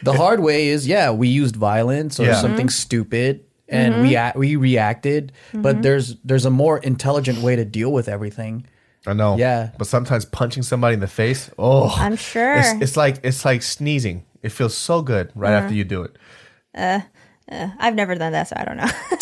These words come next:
Speaker 2: Well, it's not a great, but it's like, it's, you know, when you're a kid too, there's, like, a certain level of vindication. I think, like, when I was a kid, like, I remember when people would bully me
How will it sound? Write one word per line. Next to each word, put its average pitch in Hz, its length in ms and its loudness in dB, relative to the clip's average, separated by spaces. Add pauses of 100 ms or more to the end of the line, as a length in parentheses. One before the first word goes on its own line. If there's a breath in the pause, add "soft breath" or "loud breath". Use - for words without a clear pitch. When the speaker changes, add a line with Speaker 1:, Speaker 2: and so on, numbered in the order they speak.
(100)
Speaker 2:
Well, 175 160 6
it's 208 100 0
not 214 160 4
a 170 40 4
great, 156 180 4
but 139 120 2
it's 135 140 -2
like, 147 280 2
it's, 143 300 -4
you 175 220 -4
know, 202 60 2
when 156 140 2
you're 156 140 2
a 131 40 -2
kid 135 240 -2
too, 135 140 0
there's, 120 140 0
like, 139 100 0
a 120 60 -2
certain 117 240 -2
level 101 200 0
of 95 100 -2
vindication. 95 640 -4
I 95 80 -4
think, 107 140 -4
like, 92 120 -6
when 101 100 -2
I 104 80 0
was 98 100 -2
a 92 40 -6
kid, 95 280 -4
like, 87 140 -6
I 101 60 -2
remember 98 320 -2
when 92 100 -6
people 104 300 -10
would 90 120 -8
bully 110 220 0
me 98 220 -4